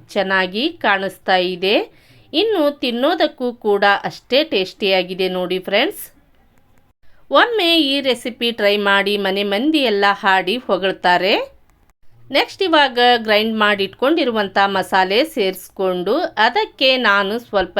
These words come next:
ನೀರು ಕೂಡ ಸೇರಿಸ್ಕೊಂಡಿದ್ದೀನಿ. ನಾನು ನಾಲ್ಕು ಜನಕ್ಕೆ ಆಗುವಷ್ಟು ಮಾಡ್ತಾ ಇದ್ದೀನಿ,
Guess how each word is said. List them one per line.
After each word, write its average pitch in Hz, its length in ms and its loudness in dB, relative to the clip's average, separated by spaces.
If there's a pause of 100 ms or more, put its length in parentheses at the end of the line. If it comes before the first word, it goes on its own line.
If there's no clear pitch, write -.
ನೀರು 185 300 -2
ಕೂಡ 180 300 -4 (120)
ಸೇರಿಸ್ಕೊಂಡಿದ್ದೀನಿ. 190 1120 -4 (760)
ನಾನು 311 440 0
ನಾಲ್ಕು 285 460 0
ಜನಕ್ಕೆ 226 480 -2
ಆಗುವಷ್ಟು 202 760 -2
ಮಾಡ್ತಾ 196 400 0
ಇದ್ದೀನಿ, 180 520 -2